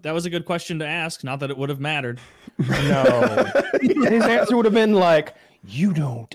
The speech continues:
Speaker 2: understand the ins and outs of the Belizean government, do you?"
Speaker 3: <laughs>
Speaker 2: And I'd be like, "No, fucking, do you? Clearly not."
Speaker 3: Uh,
Speaker 1: Mister
Speaker 2: They
Speaker 1: Bank, positive Belize had a government.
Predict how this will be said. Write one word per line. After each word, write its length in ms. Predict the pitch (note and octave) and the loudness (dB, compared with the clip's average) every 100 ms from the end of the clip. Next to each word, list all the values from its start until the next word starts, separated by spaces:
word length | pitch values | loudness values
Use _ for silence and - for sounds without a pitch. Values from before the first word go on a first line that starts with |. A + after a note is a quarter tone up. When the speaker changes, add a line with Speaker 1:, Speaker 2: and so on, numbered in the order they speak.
| - | -6
Speaker 2:
understand 1200 | D3 C3+ B2 - - - - D3 D3+ C#3 A#2 G#2 | -4 -4 -8 -12 -14 -14 -10 -8 -6 -4 -6 -10
the 120 | - | -6
ins 340 | F3+ F3+ D#3 B2+ | 0 0 0 -2
and 100 | B2+ | -4
outs 760 | C#3 C#3 B2 - - - - _ _ _ _ _ _ _ | -6 -6 -10 -20 -20 -20 -20 _ _ _ _ _ _ _
of 140 | A#2+ A2 | -12 -10
the 60 | |
Belizean 720 | G#2+ A#2+ C3+ C#3+ A#2+ A2 - | -10 -6 -6 -6 -6 -10 -12
government, 460 | - C#3+ C3 - - - - | -10 -10 -10 -14 -10 -8 -6
do 200 | C3+ C#3 | -6 -6
you?" 300 | G#2 F2 - - - | -8 -14 -16 -20 -20
Speaker 3:
<laughs> 180 | - | -6
Speaker 2:
And 140 | D#3 E3 | 0 2
I'd 80 | G3+ | 2
be 80 | A#3+ | 2
like, 160 | A#3+ | 2
"No, 400 | A3+ D4 G#4+ E4 | 2 4 4 2
fucking, 560 | C#4+ - - D#4 - C4+ - - - | 0 -6 0 2 2 -2 -4 -10 2
do 100 | A3+ | 4
you? 540 | B3+ A#3+ C#4+ F#4+ C5+ D5 - - | 4 4 6 6 6 2 2 2
Clearly 440 | - E4+ G#4+ G#4+ C4+ | 2 4 4 4 2
not." 680 | C4 D4 F#4 G#4+ - - - - _ _ | 4 4 4 2 0 -10 -20 -20 _ _
Speaker 3:
Uh, 60 | - | -2
Speaker 1:
Mister 180 | C3 C3 | 0 2
Speaker 2:
They 200 | B3 A#3 | 2 0
Speaker 1:
Bank, 60 | - - - - A3 G3+ | -8 -20 -20 -20 -16 -8
positive 400 | G#3+ G#3 G#3 G3 | -6 -6 -6 -6
Belize 240 | A3 G#3+ | -6 -6
had 140 | A3+ | -6
a 40 | G#3 | -8
government. 340 | - - - | -12 -14 -20